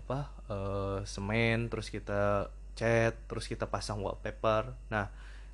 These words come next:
ketika kita baru tahu ternyata belum dipasang, eh, listrik kali, jadi nggak ada jalur listrik di situ.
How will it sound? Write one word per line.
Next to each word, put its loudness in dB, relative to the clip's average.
ketika 0
kita 0
baru 6
tahu 2
ternyata 2
belum 6
dipasang, 0
eh, 4
listrik 2
kali, 0
jadi 2
nggak 6
ada 4
jalur 4
listrik -4
di -6
situ. -6